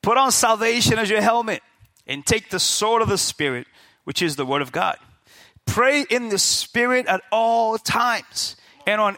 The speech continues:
every occasion. Stay alert and be persistent in your prayers. For all believers everywhere, can you say amen?" Amen. So we are in a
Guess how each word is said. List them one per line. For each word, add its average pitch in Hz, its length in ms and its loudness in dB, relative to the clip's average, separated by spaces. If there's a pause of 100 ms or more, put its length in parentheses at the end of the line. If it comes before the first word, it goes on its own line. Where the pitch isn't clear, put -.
every 233 340 0
occasion. 226 600 0 (460)
Stay - 440 -2
alert 269 380 2 (580)
and 135 100 -6
be 165 140 -4
persistent 180 720 0
in 185 80 -4
your 170 120 -2
prayers. 160 520 -2 (320)
For - 160 -2
all 240 200 4
believers 214 600 0
everywhere, 185 640 0
can 175 280 -2
you 160 140 -2
say 147 520 0 (520)
amen?" 147 500 2 (300)
Amen. 156 360 2 (880)
So 196 240 -2
we 247 180 2
are 214 320 4 (100)
in 190 160 0
a 170 160 2